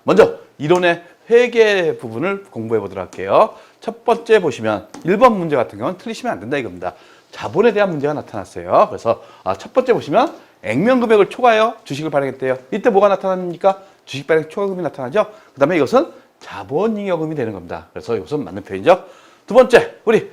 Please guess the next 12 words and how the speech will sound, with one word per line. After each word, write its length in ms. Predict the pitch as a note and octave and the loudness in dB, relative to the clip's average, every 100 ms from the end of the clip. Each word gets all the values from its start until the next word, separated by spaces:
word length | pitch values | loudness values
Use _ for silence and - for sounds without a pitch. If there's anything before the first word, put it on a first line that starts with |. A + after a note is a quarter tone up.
| _ | _
자본은 760 | - D#3+ E3+ G#3 A#3 B3 B3+ - | 0 0 2 2 2 2 0 -4
자본금, 600 | D3 E3 G#3 G#3 A3 A3 | -6 -4 -2 2 2 0
자본잉여금, 840 | F3 F3+ G3+ G#3 G3+ G3+ A#3+ C4+ - _ | -2 0 0 0 2 6 4 4 -12 _
자본조정, 880 | - C#3+ F#3 G#3 G#3 G3+ A#3 A#3+ A#3+ - | -2 0 2 4 4 8 8 6 2 -20
기타 480 | - G3 - - A3 | -14 -16 -8 0 0
포괄 300 | A3+ G#3+ G#3+ | 2 2 2
손익 240 | G#3+ G#3+ | 2 -4
누계, 500 | G3+ G3 G#3+ A#3+ A3 - - | -4 4 4 4 0 -14 -6
이익잉여금 560 | E3 G#3 G#3 F#3+ F#3+ | -2 -2 0 0 -2
또는 280 | E3+ A3 D#4+ - _ _ - | 0 2 2 -2 _ _ -12
결손금으로 720 | G2+ G#2+ - G3 F#3+ G3 F#3+ | -8 -8 -6 -6 -4 -2 -4
구성된다. 500 | D3+ E3 E3+ D#3+ D#3+ | -2 -6 0 0 0